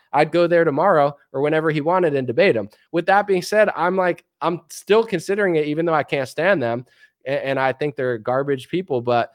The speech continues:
I s-, I, part of me wants to go out there for the country anyway, 'cause it's like, dude, I could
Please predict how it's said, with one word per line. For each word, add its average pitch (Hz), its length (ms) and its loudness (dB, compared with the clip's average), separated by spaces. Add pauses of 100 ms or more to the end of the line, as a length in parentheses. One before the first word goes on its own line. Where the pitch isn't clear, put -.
(200)
I 156 140 2
s-, - 260 -4
I, 175 260 0
part 233 220 0
of 233 60 -2
me 208 120 2
wants 196 320 0
to 196 80 -12
go 185 100 2
out 175 240 0
there 180 140 4
for 175 140 -6
the 135 100 -6
country 170 380 -2
anyway, 151 380 0
'cause 135 160 -10
it's 143 140 -12
like, 156 160 -6
dude, 190 140 0
I 175 120 0
could 160 220 -12